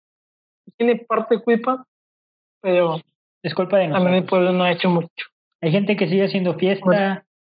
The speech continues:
Speaker 2: Hay gente, se supone que están cerradas las playas. Yo tengo amigos que están en Mazatlán, que tengo amigos que están en,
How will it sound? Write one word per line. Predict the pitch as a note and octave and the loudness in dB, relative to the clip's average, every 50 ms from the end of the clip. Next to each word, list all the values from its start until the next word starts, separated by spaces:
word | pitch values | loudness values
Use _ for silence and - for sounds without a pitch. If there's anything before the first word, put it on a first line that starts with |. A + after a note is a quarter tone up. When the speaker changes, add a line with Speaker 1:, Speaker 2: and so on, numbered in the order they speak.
| _ _ _ _ _ - | _ _ _ _ _ -4
Speaker 2:
Hay | F#3 F3+ | -4 -2
gente, | D#3 G#3 G3+ A#3 A3 | -2 -2 0 0 -2
se | A#3 A3+ | 0 -2
supone | A3 - A3 A#3 B3 B3+ | -2 -2 0 -2 -2 -2
que | G#3+ B3 | -2 -2
están | A#3+ - A#3 A3 | -2 -2 -2 -2
cerradas | G#3 A#3 A#3 A#3+ A#3 A#3 | 0 0 2 2 2 2
las | A3+ G#3+ A3+ | 2 0 0
playas. | - G#3 G#3+ A3 A3+ A3 | 0 0 2 2 2 0
Yo | G#3 G#3+ G#3+ | 0 -2 -2
tengo | - A3 G#3+ A3 | -2 -2 0 0
amigos | A3 G#3 G#3 G#3+ A3 G#3+ G#3+ | 2 2 2 2 0 0 -2
que | - | -6
están | - - F#3+ F#3+ G3 | -2 0 0 0 2
en | G#3 G3+ G3 F3+ | 0 0 0 0
Mazatlán, | F3 F3 D#3+ E3 D#3 D#3 - D#3 D#3 E3 F3+ F#3+ G3 F3+ D#3 | -2 0 0 -2 -4 -2 -2 0 0 0 0 0 -2 -4 -4
que | - F3+ | -6 -8
tengo | D#3 D#3+ E3+ E3 E3+ F#3 | -6 -4 -4 -2 -2 0
amigos | F#3+ F#3 F#3 F#3+ F#3+ F#3+ | 0 0 0 -2 -2 -4
que | - - | -6 -4
están | - F#3+ F3 F3 F#3 | -2 -2 -2 0 0
en, | F#3 F3 D#3+ D#3 - | -2 -2 -4 -8 -12